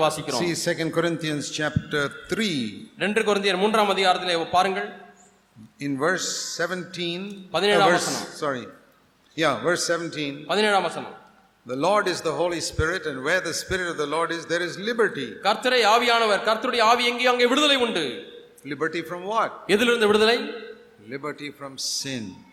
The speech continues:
Speaker 1: பாவத்திலிருந்து விடுதலை.
Speaker 2: Liberty from the false traditions we have inherited from our fathers.
Speaker 1: நம்முடைய பிதாக்களிடத்திலிருந்து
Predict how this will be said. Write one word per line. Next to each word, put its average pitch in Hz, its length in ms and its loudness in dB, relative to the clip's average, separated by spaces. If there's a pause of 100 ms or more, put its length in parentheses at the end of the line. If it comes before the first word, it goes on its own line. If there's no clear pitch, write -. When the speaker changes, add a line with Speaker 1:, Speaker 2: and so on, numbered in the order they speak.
Speaker 1:
பாவத்திலிருந்து 165 600 2
விடுதலை. 123 280 -2 (440)
Speaker 2:
Liberty 165 340 -2 (160)
from 143 140 -8 (100)
the 127 60 -6 (180)
false 160 400 -4 (180)
traditions 147 560 -6 (140)
we 143 100 -12
have 135 160 -12
inherited 139 560 -6
from 127 140 -14 (100)
our 117 100 -10 (140)
fathers. 120 400 -6 (140)
Speaker 1:
நம்முடைய 208 280 0 (200)
பிதாக்களிடத்திலிருந்து 214 840 0